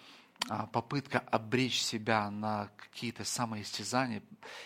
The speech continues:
и попытаться Богу этим угодить — это глупость, это безумие и это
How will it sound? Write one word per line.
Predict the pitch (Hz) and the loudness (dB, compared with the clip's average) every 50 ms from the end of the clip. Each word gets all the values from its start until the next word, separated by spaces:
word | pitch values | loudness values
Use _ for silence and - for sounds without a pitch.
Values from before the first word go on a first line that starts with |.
| - - _ - | -16 -18 _ -6
и | - 113 110 107 107 | -4 -2 0 -2 -2
попытаться | - - 113 107 - - - 131 127 - 123 127 120 - - 117 | 0 0 0 0 0 -2 -2 2 4 6 6 6 4 2 0 -2
Богу | 107 104 104 120 117 110 113 | -2 0 0 -2 0 2 2
этим | 110 107 - 104 104 | 2 2 0 -4 -6
угодить — | 101 98 101 104 98 98 113 147 180 - - - _ _ _ _ _ - - _ _ _ _ _ _ _ _ _ _ _ _ _ _ - | -4 -2 -2 -2 -2 -2 -4 -4 -4 -6 -8 -10 _ _ _ _ _ -20 -20 _ _ _ _ _ _ _ _ _ _ _ _ _ _ -8
это | - 101 110 120 - - 139 139 139 _ - - _ _ _ _ _ - | -6 -6 -6 -6 -8 -10 -12 -12 -14 _ -20 -20 _ _ _ _ _ -12
глупость, | 120 107 104 101 107 117 - 135 131 - - - - - _ _ _ - | -10 -6 -6 -4 -6 -6 -6 -8 -8 -8 -12 -18 -20 -20 _ _ _ -10
это | 113 98 - 92 | -10 -8 -6 -8
безумие | 90 87 95 92 87 101 104 123 139 135 131 135 - - | -8 -8 -8 -8 -8 -8 -8 -8 -8 -8 -8 -8 -8 -8
и | 95 | -6
это | 95 98 104 - - - - | -6 -6 -6 -8 -10 -12 -12